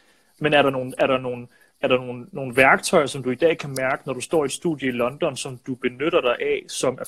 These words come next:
fuldstændig det samme, som du sad og tillærte dig, dengang du var elleve år gammel, for eksempel? Altså sådan nogle, hvis man sidder derhjemme og tænker, "Hvad kan jeg gå i gang med at øve mig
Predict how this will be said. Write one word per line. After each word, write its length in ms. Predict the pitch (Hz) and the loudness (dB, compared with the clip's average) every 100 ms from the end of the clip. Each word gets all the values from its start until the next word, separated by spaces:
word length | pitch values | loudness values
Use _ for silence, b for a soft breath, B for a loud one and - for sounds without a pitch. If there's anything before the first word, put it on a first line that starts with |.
| - | 4
fuldstændig 300 | 185 - 131 | 4 4 -4
det 100 | 120 | 0
samme, 280 | 131 117 139 | 0 0 -4
som 140 | 135 | -4
du 80 | 123 | -4
sad 160 | - 139 - | 2 2 2
og 80 | - | -2
tillærte 440 | - 147 135 110 - | -2 0 2 0 -4
dig, 100 | 107 | -4
dengang 320 | 120 120 117 | 0 -2 -2
du 40 | |
var 160 | 113 120 | -2 0
elleve 220 | 139 139 | 0 0
år 80 | 131 | 0
gammel, 320 | 117 107 123 | 0 -4 -6
for 100 | 127 | -14
eksempel? 340 | 117 127 120 95 _ _ _ _ _ - | -8 -8 -8 -16 _ _ _ _ _ -6
Altså 200 | 147 127 | -4 -4
sådan 100 | 143 | -4
nogle, 300 | 139 127 120 B B B B B B - | -4 -4 -6 B B B B B B 2
hvis 160 | 139 | 4
man 80 | 139 | 4
sidder 200 | 131 165 | 6 8
derhjemme 240 | 143 135 143 | 8 6 4
og 40 | |
tænker, 220 | 151 139 | 0 2
"Hvad 140 | 127 156 | 4 4
kan 100 | 170 | 4
jeg 80 | 143 | 2
gå 60 | |
i 40 | 127 | 2
gang 280 | 170 170 | 4 4
med 80 | 147 | 2
at 80 | 135 | -2
øve 140 | 131 | -2
mig 120 | 131 | -2